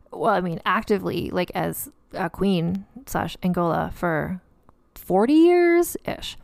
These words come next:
Uh, the Portuguese hoped to end the expensive war in Angola, like, you think, and reopen the slave trade. And Njinga, who, again, age seventy-three, was kind of on her mind, was like, who's gonna take over when she passes away?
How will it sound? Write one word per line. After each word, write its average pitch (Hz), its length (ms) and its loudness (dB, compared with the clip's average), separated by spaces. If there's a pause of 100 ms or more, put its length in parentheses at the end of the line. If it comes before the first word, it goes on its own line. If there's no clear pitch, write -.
(580)
Uh, 214 180 4
the 208 80 0
Portuguese 277 760 0
hoped - 280 0
to - 120 0
end 226 280 0
the 196 100 0
expensive 226 500 -2
war 214 160 4
in 185 140 0
Angola, 180 540 2
like, - 220 -14
you 175 140 -6
think, 185 360 -2 (220)
and 196 120 2
reopen 190 360 2
the 165 100 -2
slave 170 260 -4
trade. - 420 -6 (480)
And 196 160 0
Njinga, 233 880 0 (220)
who, 233 380 2
again, 180 420 -2
age 185 140 0
seventy-three, 170 560 -2
was - 160 -4
kind 185 240 0
of 175 200 0 (520)
on 269 160 2
her 294 80 2
mind, 269 300 2
was 254 180 0
like, 247 180 2 (180)
who's 254 220 2
gonna 233 140 2
take 202 200 2
over 160 480 0 (100)
when 180 200 0
she - 500 -2 (160)
passes - 380 -6
away? - 280 -4